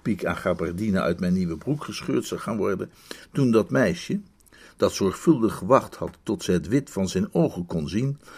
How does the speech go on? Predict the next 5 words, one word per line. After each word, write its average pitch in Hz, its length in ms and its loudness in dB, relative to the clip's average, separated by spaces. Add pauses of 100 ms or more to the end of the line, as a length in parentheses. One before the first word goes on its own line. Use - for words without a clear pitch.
(160)
met 95 380 2
buitengewone 139 840 4
tegenwoordigheid 101 840 2
van 85 220 -2
geest 120 360 2